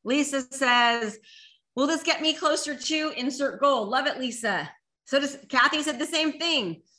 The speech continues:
Um, Angela, "Will it make me better?" Nicholas says, "Will this help me make me better?" Good. Oh, I love these ones. Um, "I like it. Will it help me make it?" Isn't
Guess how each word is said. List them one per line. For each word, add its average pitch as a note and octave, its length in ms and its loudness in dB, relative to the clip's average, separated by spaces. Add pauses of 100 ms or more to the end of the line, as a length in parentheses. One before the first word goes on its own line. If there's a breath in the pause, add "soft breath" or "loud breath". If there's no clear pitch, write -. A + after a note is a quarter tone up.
(480 soft breath)
Um, C4 400 2
Angela, C#4 380 0
"Will B3+ 140 0
it D4 100 0
make C#4+ 200 -6
me C#4+ 180 -4
better?" C4+ 560 2 (1000)
Nicholas D4+ 400 2
says, A#3+ 300 2
"Will B3+ 100 0
this D4 140 0
help D4+ 180 0
me D4+ 120 -2
make C#4+ 200 -2
me C#4+ 140 -4
better?" C4 520 2 (440)
Good. D4 240 2
Oh, A#3+ 120 -4
I A#3 80 -2
love C#4 200 2
these F#4+ 160 -2
ones. F3+ 320 -8 (520 soft breath)
Um, C4 240 4
"I - 120 4
like D#4 260 0
it. C#4+ 100 -4
Will C#4+ 120 4
it C4+ 60 2
help C4 180 -2
me B3 100 -4
make A#3 80 -8
it?" A#3 140 -8
Isn't D4 180 -4